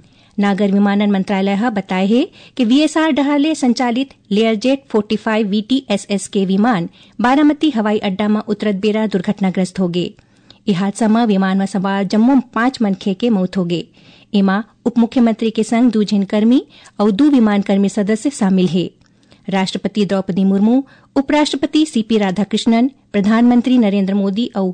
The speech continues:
दूसर वरिष्ठ नेता मन के संगे संग छत्तीसगढ़ के मुख्यमंत्री विष्णुदेव साय ह घलो अजित पवार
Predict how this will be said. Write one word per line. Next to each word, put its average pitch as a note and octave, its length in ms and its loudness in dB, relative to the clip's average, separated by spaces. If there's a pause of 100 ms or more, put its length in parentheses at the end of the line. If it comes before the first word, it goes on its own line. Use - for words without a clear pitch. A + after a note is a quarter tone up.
(120)
दूसर B3+ 320 0
वरिष्ठ G#3+ 380 -2
नेता G#3 260 -2
मन G3 220 0
के G3+ 80 -2
संगे G3 280 0
संग G3+ 260 -2 (380)
छत्तीसगढ़ D4 520 0
के D#4 160 0
मुख्यमंत्री A#3 560 2
विष्णुदेव G3+ 480 -2
साय G#3+ 280 -4
ह A3 160 -2
घलो G#3 300 0 (140)
अजित G#3+ 260 -2
पवार G#3+ 280 -2